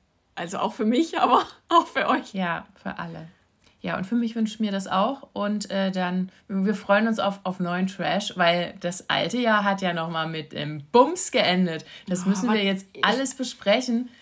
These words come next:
Speaker 1: Weißt du, macht mal einmal hier Weihnachtspause
Speaker 2: Ja,
Speaker 1: und
Speaker 2: es
Speaker 1: dann
Speaker 2: gab keine.
Speaker 1: kacken die einfach
Speaker 2: Ja.
Speaker 1: alle nacheinander rein. Also richtig, wirklich, muss man echt sagen.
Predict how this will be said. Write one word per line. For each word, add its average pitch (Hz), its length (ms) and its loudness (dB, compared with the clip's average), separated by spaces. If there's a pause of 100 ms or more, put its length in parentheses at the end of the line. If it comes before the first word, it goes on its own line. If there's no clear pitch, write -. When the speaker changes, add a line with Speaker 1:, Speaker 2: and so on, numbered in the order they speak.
Speaker 1:
Weißt 285 200 0
du, 320 80 2
macht - 240 4
mal 311 140 4 (100)
einmal 330 540 6 (160)
hier 285 240 -2
Weihnachtspause 277 1080 2
Speaker 2:
Ja, 247 260 8 (100)
Speaker 1:
und 277 120 6
Speaker 2:
es 277 40 6
Speaker 1:
dann 285 100 8
Speaker 2:
gab 262 220 6
keine. 226 500 0 (240)
Speaker 1:
kacken 381 400 4
die 339 60 0
einfach 294 340 4
Speaker 2:
Ja. 233 200 8
Speaker 1:
alle 349 260 6
nacheinander 302 540 4
rein. 202 360 0 (520)
Also 269 280 2
richtig, 277 540 -4
wirklich, 330 480 -8 (120)
muss 320 220 -4
man 330 160 0
echt - 280 -8
sagen. 196 420 -6